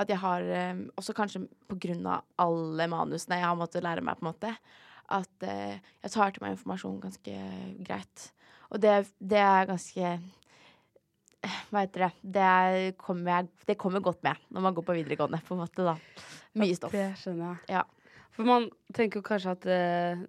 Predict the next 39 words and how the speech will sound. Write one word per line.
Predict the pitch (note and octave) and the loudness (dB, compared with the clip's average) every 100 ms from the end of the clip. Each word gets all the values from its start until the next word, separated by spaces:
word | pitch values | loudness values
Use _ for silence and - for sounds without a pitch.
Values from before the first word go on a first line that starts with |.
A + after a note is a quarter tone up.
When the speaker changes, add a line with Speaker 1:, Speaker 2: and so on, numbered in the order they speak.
| - - | -14 -14
Speaker 2:
så | - F#3 | -4 -2
mye | F3+ E3+ | -2 -2
innspilling, | - D#3+ - E3 D#3+ D#3+ E3 | -6 -10 -8 -8 -6 -4 -4
hvis | D#3+ | -6
du | D#3 | -10
spiller | - D#3+ D#3 | -10 -10 -8
inn | |
fire | E3 E3 D3+ | -6 -6 -6
episoder | D#3+ D#3+ D#3 | -8 -6 -4
hver | D#3 E3 | -6 -6
dag, | - | -8
altså, | F3 | -6
Speaker 1:
Mm. | A#3+ A3+ G#3+ - | -4 -4 -8 -8
Speaker 2:
at | F#3 | 0
det | F#3 F3 | 0 0
kommer | F3 | -2
litt | E3 | -2
i | D#3+ | -2
veien | D#3 D#3 | -4 -6
for | |
skole, | D#3+ E3 D#3+ F3+ C4+ - _ - | -8 -6 -4 -4 -6 -12 _ -6
men | F#3 F3 F3 | -2 -2 -2
Speaker 1:
Ikke | |
i | F3 | -2
det | |
hele | B3 G3+ | -2 -2
tatt. | A3 - - _ _ | -6 -10 -20 _ _
Speaker 2:
Nei. | F3 | -6
Speaker 1:
Eller | E3 B3 | -2 2
sånn, | A#3+ A3+ A#3 | 2 2 0
veldig | A#3 A3 | 0 -2
lite. | G#3 - - A3 - _ - - _ - | -6 -8 -4 -2 -4 _ -20 -20 _ 0
Vi | G#3+ | 4
har | G#3 | 4
de | G#3 | 2
fleste | G#3+ G3 A3 | -2 -2 -6
innspillingene | F#3+ - F#3+ F#3+ F#3 F3+ F3+ F3+ - _ _ | -12 -10 -8 -6 -6 -6 -6 -8 -12 _ _
i | - | -10
sommerferien | G3 F#3+ F3 F3+ F3+ A3 | -6 -6 -6 -8 -6 -8